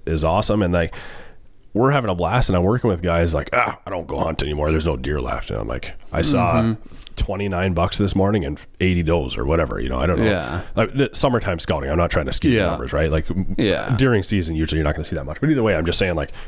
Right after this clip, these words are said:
Speaker 1: clearly there's deer everywhere.
Speaker 2: Yeah.
Speaker 1: And maybe your, your caliber of deer is different potentially compared to what they're expecting. But either way, there's this thing where it's like, I've hunted seasons up here, like, uh, sitting, right? Not so much anymore, but, like,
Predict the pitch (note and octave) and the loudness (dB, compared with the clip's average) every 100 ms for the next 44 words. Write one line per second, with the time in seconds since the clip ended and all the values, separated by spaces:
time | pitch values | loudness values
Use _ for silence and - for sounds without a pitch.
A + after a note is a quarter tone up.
0 | - - D3 B2 F#2 D#2+ F2+ E2+ G2 E2+ | -10 0 2 4 0 -2 0 2 2 0
1 | A1 C2 - - A2+ F2 A#1+ F2+ A2 - | -2 -4 -6 0 2 2 -2 -6 -8 -10
2 | - - - - F#2 G#2+ C3 C3+ B2 G#2 | -20 -20 -20 -8 0 2 4 4 4 4
3 | F#2+ F2+ F2+ E2+ B2+ G2+ C#3 B2 A#2+ G#2+ | 2 2 0 2 0 2 2 4 2 4
4 | A2+ A#2 G#2 A2+ - G2 - G#2+ G2+ G2+ | 4 4 4 2 0 0 0 -2 -4 -2
5 | G2 G2+ G2 F#2+ F#2+ G2 G2 - F#2 F2+ | 0 2 2 2 2 2 2 2 0 0
6 | F#2 F2+ F2 A#2 F#2+ F#2+ E2 D#2+ E2 - | 0 2 4 4 2 2 2 0 0 0
7 | G2 G2 F2 D#2+ - E2 D#2 - - - | 2 2 2 2 2 0 0 -4 -10 -18
8 | - - - - - - - - - - | -20 -20 -20 -20 -20 -20 -20 -20 -20 -20
9 | - - - - - - - G#2 A2+ B2+ | -20 -20 -20 -20 -20 -18 -2 0 2 0
10 | A2 G#2+ G#2 A#2 G2 - F2+ G#2+ A2 F2+ | 0 2 2 4 2 0 0 0 0 0
11 | E2 - - - - - A#2 C#2 C#2+ D#2 | -2 -2 -4 0 2 2 2 -2 -6 -2
12 | F2+ F2 G2+ F#2+ F2 E2+ D#2 F#2+ E2+ D2+ | 0 0 2 0 0 -2 2 2 2 -2
13 | D#2+ | -4